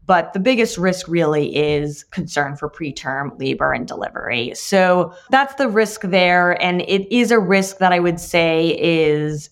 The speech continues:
seen in any fetal intervention, not specific to this fetal intervention.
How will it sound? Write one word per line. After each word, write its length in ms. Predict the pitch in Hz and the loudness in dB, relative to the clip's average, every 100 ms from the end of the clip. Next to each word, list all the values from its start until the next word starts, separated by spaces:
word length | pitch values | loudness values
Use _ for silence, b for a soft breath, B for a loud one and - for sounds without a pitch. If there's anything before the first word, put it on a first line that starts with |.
| _ | _
seen 420 | - - 185 170 | -6 0 2 2
in 160 | 143 160 - | 0 -2 -2
any 280 | 165 180 | 0 0
fetal 680 | 190 226 220 226 220 226 - - | 0 0 2 4 4 2 -2 -2
intervention, 680 | 208 226 220 220 226 202 | 0 2 2 0 0 2
not 300 | 175 175 - | 4 2 0
specific 640 | - - 156 - 170 180 - | -8 -10 -8 -4 -2 -2 -2
to 140 | 160 | -6
this 360 | 147 143 147 - | -2 0 0 -2
fetal 300 | 214 214 208 | 0 2 2
intervention. 800 | 202 208 208 208 208 233 233 | 2 0 2 0 0 0 0